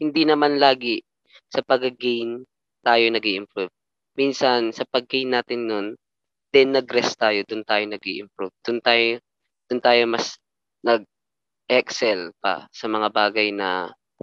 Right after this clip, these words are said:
ang gusto nating gawin. And may achieve natin yun kung lagi nating inuuna yung sarili natin. At syempre, wag nating pababayaan, ay wag nating kakalimutan na may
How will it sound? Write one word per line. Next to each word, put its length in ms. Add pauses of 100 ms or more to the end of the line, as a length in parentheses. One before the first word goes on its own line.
(720)
ang 240
gusto 320
nating 320
gawin. 400 (400)
And 160
may 160
achieve 320
natin 400
yun 220 (100)
kung 560 (480)
lagi 320
nating 640
inuuna 400
yung 160
sarili 320
natin. 480
At 160
syempre, 480
wag 160
nating 320
pababayaan, 960 (640)
ay 80
wag 140
nating 260
kakalimutan 720
na 100 (600)
may 560